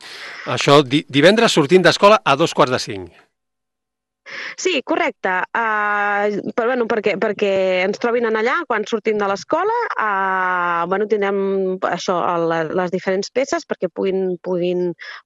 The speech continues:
Speaker 2: provar-les i, a més, coincidirem, ah, coincidirem, perdó, amb, amb una activitat, bueno, una, ah, proposta que també faran els alumnes, ah, de sisè de l'escola, que, doncs, una mica per recaptar fons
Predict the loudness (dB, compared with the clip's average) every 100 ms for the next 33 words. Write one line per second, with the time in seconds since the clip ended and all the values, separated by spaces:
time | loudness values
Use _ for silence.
0 | -2 0 0 0 0 0 -2 -6 -14 -14
1 | -16 -4 -2 0 0 -2 -2 -2 0 0
2 | 0 0 0 -2 -4 -2 -2 -2 -2 -2
3 | 0 0 0 0 0 0 0 -2 -2 -2
4 | -2 0 0 0 -2 -4 -4 -4 -2 -2
5 | -2 0 0 0 0 0 0 0 -2 -4
6 | -2 0 -2 -2 -4 -6 -12 -6 -2 -2
7 | -4 -6 -4 -2 -2 -4 -2 0 0 0
8 | 0 0 0 0 -2 -6 -14 -12 -12 -8
9 | -4 -2 -2 -2 -2 0 0 0 0 -2
10 | -4 -2 0 0 -2 -6 -12 -14 -4 -2
11 | 0 0 0 0 0 0 -2 -2 -2 -6
12 | _ -2 0 0 0 0 0 -2 -2 -2
13 | -2 -4